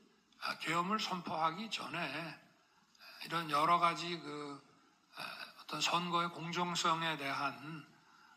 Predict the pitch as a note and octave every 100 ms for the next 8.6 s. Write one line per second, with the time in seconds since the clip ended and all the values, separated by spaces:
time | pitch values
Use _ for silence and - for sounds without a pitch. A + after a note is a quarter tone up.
0 | _ - C#3+ - - - E3+ E3 D#3+ E3+
1 | E3 D#3+ - - _ - F3+ F#3+ F#3 G#3
2 | G#3+ G3+ E3 D#3 D#3 D3+ D3+ D#3+ D#3+ C3+
3 | C#3 D3 C3 - C3+ - C#3 B2 - -
4 | - - - - - - - _ - D3+
5 | E3+ E3 E3 E3 - E3+ - E3+ E3 D#3+
6 | D#3 - D#3 D#3+ D3+ - - - - _
7 | - - - - D#3 F3 E3 D3+ D#3 F3
8 | F3 E3 - D3+ C#3+ C3+